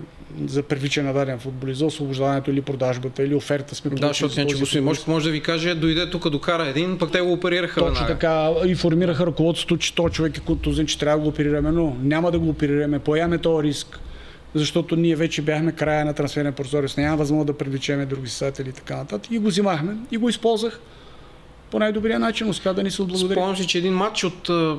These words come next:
Speaker 2: по-малокалибърните, Агналдо беше излязъл сам срещу вратаря. Матч на армията беше и с пета нещо се опита по, по бразилски така да го отиграе.
Speaker 1: И
Speaker 2: Вие
Speaker 1: почна
Speaker 2: след
Speaker 1: да го
Speaker 2: мача пред, а, колегите бяхте много бесен.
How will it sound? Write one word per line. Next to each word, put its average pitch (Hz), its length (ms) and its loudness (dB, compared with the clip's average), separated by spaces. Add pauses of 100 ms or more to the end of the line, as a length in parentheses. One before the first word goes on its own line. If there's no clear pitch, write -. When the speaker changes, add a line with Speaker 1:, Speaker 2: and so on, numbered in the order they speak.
(100)
Speaker 2:
по-малокалибърните, 139 1040 0
Агналдо 139 400 0
беше 139 220 0
излязъл 139 260 0
сам 139 220 -2
срещу 131 260 -4
вратаря. 120 760 -2 (120)
Матч 151 300 0
на 139 160 0
армията 143 340 -2
беше 147 340 0
и 175 60 0
с 156 220 -2
пета 185 380 -2
нещо 175 240 -2
се - 80 0
опита 147 320 -2
по, 127 280 -2 (460)
по 156 60 -2
бразилски 160 540 0
така 147 220 -2
да 139 80 0
го 131 80 2
отиграе. 143 300 0
Speaker 1:
И 185 40 0
Speaker 2:
Вие 175 40 0
Speaker 1:
почна 180 100 -2
Speaker 2:
след 175 100 0
Speaker 1:
да 180 60 0
го 180 60 4
Speaker 2:
мача 180 160 0
пред, 165 320 -2
а, 143 480 2
колегите 165 400 0
бяхте 170 260 0
много 175 300 2
бесен. 120 440 -2